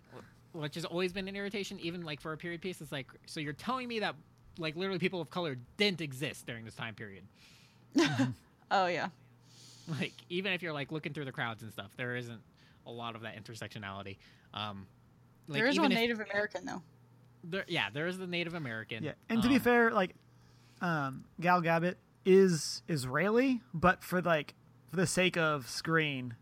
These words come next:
Speaker 2: it's
Speaker 1: Right,
Speaker 2: not
Speaker 1: and
Speaker 2: like
Speaker 1: she's also the only one.
Speaker 2: Right.
Speaker 1: Like,
Speaker 2: And
Speaker 3: Mm-hmm.
Speaker 2: so, I, I
Speaker 1: It
Speaker 2: was
Speaker 1: doesn't
Speaker 2: just
Speaker 1: make
Speaker 2: saying that
Speaker 1: sense.
Speaker 2: before we got, like,
Speaker 1: Right.
Speaker 2: stuff being like,
Speaker 1: Right.
Speaker 2: "Well, she's Isra-, Israeli."
Speaker 3: Right, yeah.
Speaker 1: Um, uh, the Native American, I think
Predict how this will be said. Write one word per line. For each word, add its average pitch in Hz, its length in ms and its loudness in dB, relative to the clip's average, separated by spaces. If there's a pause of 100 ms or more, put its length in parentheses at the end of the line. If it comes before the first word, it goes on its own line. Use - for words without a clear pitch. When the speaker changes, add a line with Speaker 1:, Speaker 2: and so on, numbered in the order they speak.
(320)
Speaker 2:
it's - 180 -4
Speaker 1:
Right, 190 120 6
Speaker 2:
not 156 100 4
Speaker 1:
and 165 80 -4
Speaker 2:
like 147 200 0
Speaker 1:
she's 196 200 0
also 202 220 0
the 165 180 -4
only 165 340 -2
one. 117 280 -8 (1040)
Speaker 2:
Right. 139 340 2 (240)
Speaker 1:
Like, 117 320 -6 (440)
Speaker 2:
And 156 120 -4
Speaker 3:
Mm-hmm. - 80 -2
Speaker 2:
so, - 240 -4 (160)
I, 226 60 0
I - 20 2
Speaker 1:
It - 20 6
Speaker 2:
was 220 80 8
Speaker 1:
doesn't 254 200 10
Speaker 2:
just 262 80 6
Speaker 1:
make - 40 0
Speaker 2:
saying 240 120 6
that 226 120 6
Speaker 1:
sense. 196 60 0
Speaker 2:
before 185 240 4
we 180 100 6
got, 160 300 6
like, 160 220 0 (280)
Speaker 1:
Right. - 40 -8
Speaker 2:
stuff 151 280 4
being 151 260 -2
like, 139 220 0
Speaker 1:
Right. 123 220 0
Speaker 2:
"Well, 165 120 4
she's 262 280 4
Isra-, 226 260 4
Israeli." 156 520 2 (560)
Speaker 3:
Right, 196 260 2
yeah. 180 140 -8 (560)
Speaker 1:
Um, 127 320 -2 (520)
uh, 123 220 -4
the 139 120 -6
Native 165 340 -2
American, 165 400 0
I 156 100 -4
think 190 280 -10